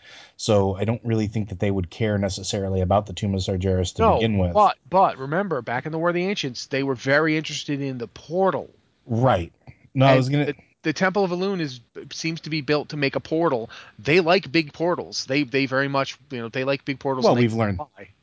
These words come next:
Speaker 1: we've lear-, we've learned that, and good reference there. Um,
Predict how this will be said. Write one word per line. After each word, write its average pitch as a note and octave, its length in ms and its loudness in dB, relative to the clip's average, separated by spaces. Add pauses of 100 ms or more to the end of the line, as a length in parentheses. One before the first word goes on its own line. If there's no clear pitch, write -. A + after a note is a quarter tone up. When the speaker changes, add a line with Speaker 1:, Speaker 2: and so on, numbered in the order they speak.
(220)
Speaker 1:
we've C#3+ 220 4
lear-, F3 260 4
we've C3 220 2
learned A#2+ 260 2
that, F2+ 160 -8
and F#2 340 -8
good G2 140 -8
reference F2+ 320 -10
there. F2 180 -16 (800)
Um, B2 320 4